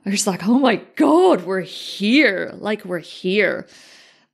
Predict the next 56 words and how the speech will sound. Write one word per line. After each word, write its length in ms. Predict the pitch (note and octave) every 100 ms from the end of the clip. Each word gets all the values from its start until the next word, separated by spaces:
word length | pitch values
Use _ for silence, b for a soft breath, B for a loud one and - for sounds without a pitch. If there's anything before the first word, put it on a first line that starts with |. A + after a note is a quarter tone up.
| _
And 120 | A#3+ B3+
I 60 |
feel 200 | B3 C#4+
like 140 | E4+ D#4+
I 60 |
never 240 | C4 A#3 A3
really 160 | G3+
appreciated 560 | G3+ - G#3+ G#3 G3+ F#3
going 220 | F#3+ F3
back 160 | F3 E3+
to 100 | -
Ireland 360 | E3+ F#3 G#3
fully 280 | G#3 A3 C4
because 460 | C#4 A3 G3+ F3+ F#3
it 40 |
was 100 | F#3
like, 100 | G#3+
"Oh, 100 | -
I'll 60 | F#4+
be 60 | E4+
back 160 | C4
next 240 | A#3+ B3 F#3
year." 300 | F3+ F3 F3
Like, 160 | F3+
I 20 |
went 160 | F#3+ F#3
back 140 | F#3+
twice 400 | - F3+ D#3+ F3+
in 80 | F3+
two 80 | F3
thousand 300 | E3+ E3 F3
and 100 | E3+
nineteen, 580 | E3 E3 F3 E3+ F#3 -
thankfully. 500 | F#3+ F3+ - D#3+ B3 B3
Obvi-, 300 | F3+ E3 - -
obviously, 280 | F3 E3 -
we 60 |
got 100 | F3
locked 220 | - F3 F3+
in 100 | F3+
for 100 | F#3
three 180 | -
years 180 | F3 E3+
then. 240 | - G3+ G#3 B B B B B -
And 520 | G#3 G3+ G3 G3+ G3+ - _ _ _ _ _ _ _ _ _ _ -
I 100 | -
just 160 | G#3 G#3+
didn't 180 | A#3+ A3+
appreciate 420 | - A3 A3+ B3+
it. 60 |
And 120 | G#3 G#3
just 200 | G#3+ A3+
being 240 | G#3+ F#3+
back 480 | F#3 G#3+ A#3 F#3 -
was 120 | F#3+
like, 260 | G3 F#3